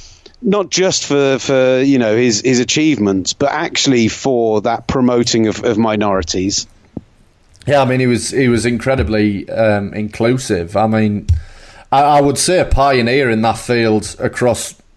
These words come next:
Speaker 2: all areas, and, and I guess that feeds us nicely into our next interviewee, who is Amy Trask.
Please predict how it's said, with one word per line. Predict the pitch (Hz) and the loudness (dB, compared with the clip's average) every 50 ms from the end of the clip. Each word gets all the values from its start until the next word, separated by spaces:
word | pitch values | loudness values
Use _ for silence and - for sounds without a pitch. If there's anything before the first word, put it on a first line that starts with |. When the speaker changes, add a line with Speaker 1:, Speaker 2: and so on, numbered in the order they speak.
| - _ | -8 _
Speaker 2:
all | 135 135 160 185 180 123 | 0 0 2 2 2 2
areas, | 107 98 95 95 98 98 98 92 | 2 2 2 2 2 2 0 0
and, | 104 113 113 113 107 107 | 0 0 0 0 -2 -2
and | 117 123 120 120 | -2 0 0 0
I | 117 117 | 0 0
guess | 113 135 127 - - - - - - - - - - - - _ | 0 0 -2 -2 -4 -8 -10 -14 -20 -20 -20 -20 -20 -20 -8 _
that | - 120 110 | -2 -2 -2
feeds | - - 135 127 127 110 107 | -2 -2 0 0 0 0 0
us | 110 98 | 0 0
nicely | 110 120 123 117 117 - 120 120 | 2 2 2 2 2 0 0 0
into | 117 113 110 117 113 | 0 0 0 2 2
our | 110 107 107 | 2 2 2
next | 110 120 117 - - - | 2 0 -2 -2 -4 -2
interviewee, | 117 117 107 107 101 110 107 110 117 117 110 101 | -2 0 0 0 2 2 4 4 4 2 2 2
who | 107 110 113 | 4 4 4
is | 107 104 98 98 - | 2 0 -2 -4 -4
Amy | 123 131 123 120 113 | -2 -2 0 -2 -4
Trask. | 110 - - 135 131 113 101 - - - - | -4 -2 0 0 2 2 0 -2 -8 -12 -12